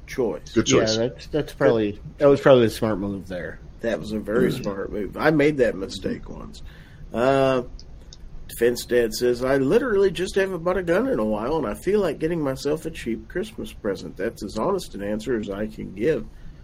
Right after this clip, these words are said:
Speaker 1: Well, aren't you worth a little bit more money than that?
Speaker 3: Yeah,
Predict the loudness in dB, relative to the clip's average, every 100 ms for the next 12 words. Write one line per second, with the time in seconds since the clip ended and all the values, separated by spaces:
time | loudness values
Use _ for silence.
0 | -14 2 6 6 6 4 4 0 4 4
1 | 2 0 2 4 4 2 2 -2 -2 -2
2 | -2 -2 -4 -6 -8 -4 -2 0 -2 -6